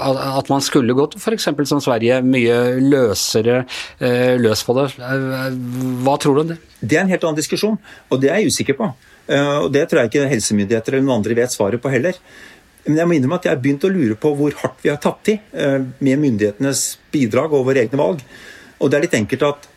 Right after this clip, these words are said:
Speaker 2: hvis vi ser på denne berømte smitteformelen som nå alle kan, som har vært på T V, og som, som statsråder og statsministre diskuterer på, på Dagsrevyen og Debatten og ellers, og vi nå her, og dere har gjort det. Dette smittetallet,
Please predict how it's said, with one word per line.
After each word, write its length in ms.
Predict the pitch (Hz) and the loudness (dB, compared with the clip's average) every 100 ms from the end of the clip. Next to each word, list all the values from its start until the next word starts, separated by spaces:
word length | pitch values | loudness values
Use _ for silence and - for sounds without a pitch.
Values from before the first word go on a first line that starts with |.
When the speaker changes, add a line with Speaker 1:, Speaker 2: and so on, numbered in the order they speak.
| - | -4
Speaker 2:
hvis 140 | 123 | -2
vi 40 | - | 0
ser 100 | 139 | 0
på 100 | 160 | 2
denne 220 | 117 117 | 2 2
berømte 400 | 131 110 104 - | 2 2 0 -2
smitteformelen 680 | - 131 107 - 107 113 131 | 0 0 0 0 0 2 0
som 140 | 143 | 0
nå 80 | 131 | 2
alle 200 | 120 127 | 2 0
kan, 300 | - 139 147 139 | 0 -2 -2 -2
som 160 | - 117 | -2 0
har 80 | |
vært 160 | 113 - | -2 -2
på 140 | 131 117 - | 0 0 0
T 140 | 160 117 | -2 0
V, 80 | 127 131 | 0 -2
og 80 | 110 | 0
som, 220 | 139 123 123 - - - - | 0 -2 -4 -18 -20 -14 -4
som 300 | - 123 117 | 0 0 0
statsråder 800 | - - 110 101 - 127 127 127 | -4 0 0 0 0 0 0 0
og 20 | |
statsministre 480 | 110 107 143 120 131 | 0 0 -2 -2 -2
diskuterer 640 | 135 170 127 135 110 139 | 0 0 0 0 2 0
på, 140 | - 131 127 123 - - - | 0 0 0 -4 -10 -18 -6
på 100 | 127 | -4
Dagsrevyen 420 | - 139 127 127 | -2 0 0 2
og 80 | 131 | 2
Debatten 320 | 127 110 156 | 0 -2 -2
og 80 | 131 | 0
ellers, 300 | 127 160 - - | 0 -2 -6 -4
og 140 | 127 | 0
vi 60 | 127 | 2
nå 100 | 131 120 | 2 0
her, 220 | 170 196 | -2 -2
og 80 | 127 | 0
dere 240 | 143 104 | 0 0
har 80 | 127 | -2
gjort 140 | - 202 | -2 -6
det. 60 | - - - - - - | -6 -16 -20 -20 -12 -2
Dette 300 | 156 - 139 139 - - | -2 2 0 0 -2 -4
smittetallet, 720 | - 202 - 104 117 143 180 | 0 0 0 -2 0 0 0